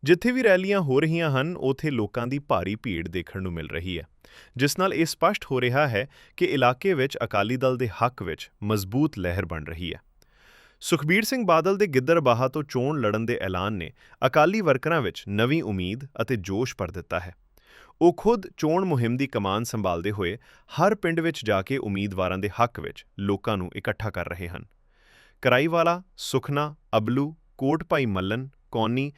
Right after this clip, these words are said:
ਅਤੇ ਡੋਡਾ ਵਰਗੇ ਪਿੰਡਾਂ ਵਿੱਚ ਹੋਈਆਂ ਰੈਲੀਆਂ ਨੇ ਚੋਣੀ ਮਾਹੌਲ ਨੂੰ ਹੋਰ ਵੀ ਗਰਮਾ ਦਿੱਤਾ ਹੈ।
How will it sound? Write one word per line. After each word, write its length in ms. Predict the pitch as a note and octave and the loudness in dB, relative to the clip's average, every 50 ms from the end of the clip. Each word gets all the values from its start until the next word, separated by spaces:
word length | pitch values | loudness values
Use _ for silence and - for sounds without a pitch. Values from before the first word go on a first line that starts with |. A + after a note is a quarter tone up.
| - - - - B2 | -18 -10 -2 -2 2
ਅਤੇ 140 | A2 C3+ | 2 2
ਡੋਡਾ 420 | A#2+ G#2 F#2+ A2+ B2 C3+ E3 F#3+ F#3 | 2 2 2 2 2 4 4 4 4
ਵਰਗੇ 280 | C#3+ C#3 C3 B2 C3+ | 4 2 2 0 -2
ਪਿੰਡਾਂ 340 | B2+ - G#2+ G#2 G2+ G#2+ G#2+ | -2 -2 -2 0 0 0 0
ਵਿੱਚ 140 | A2 G#2+ - | 0 -2 -6
ਹੋਈਆਂ 300 | - F#2+ F#2 F#2+ F#2 F#2 | -6 -6 -4 -4 -2 -2
ਰੈਲੀਆਂ 400 | F2+ F2 E2+ F2+ G2 A#2 B2 A2 | -2 -4 -4 -4 -2 -2 -2 -2
ਨੇ 140 | F2 D#2+ - - - - - - _ - | -4 -6 -10 -14 -20 -20 -20 -20 _ -2
ਚੋਣੀ 280 | - D3+ E3 F#3 G#3 | 2 2 4 4 4
ਮਾਹੌਲ 360 | G3 D#3+ A2+ F#2 G2 F#2 F2 | 2 0 0 0 0 0 0
ਨੂੰ 200 | F2+ F#2+ A#2 C3 | -2 -4 -6 -8
ਹੋਰ 400 | C3 - - - B2 B2+ D3 D#3 | -10 -14 -6 -2 2 2 2 2
ਵੀ 120 | D3 C#3 G2 | 2 0 -2
ਗਰਮਾ 280 | F2+ F2+ E2+ E2+ E2 | -2 -4 -4 -6 -8
ਦਿੱਤਾ 280 | D#2+ E2 E2 - F#2 F2+ | -10 -12 -8 -6 -4 -4
ਹੈ। 160 | D#2+ E2+ E2+ | -4 -6 -12